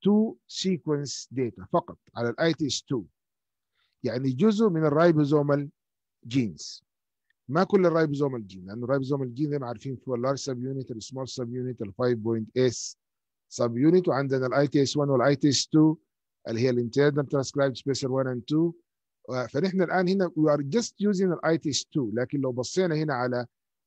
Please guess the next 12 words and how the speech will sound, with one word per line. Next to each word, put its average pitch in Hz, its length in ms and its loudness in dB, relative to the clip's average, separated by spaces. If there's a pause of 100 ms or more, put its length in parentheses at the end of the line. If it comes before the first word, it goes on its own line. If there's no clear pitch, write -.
الأوريجينال 147 640 2
داتا 135 400 0 (560)
هنلقى 151 440 -2
إنه 143 320 -2
السيكونس 196 540 0
داتا 151 260 0
نحن 143 360 -2 (320)
عملنا 127 460 0
لها 131 280 2
الآن 131 400 0
مابن 151 300 2
على 123 440 2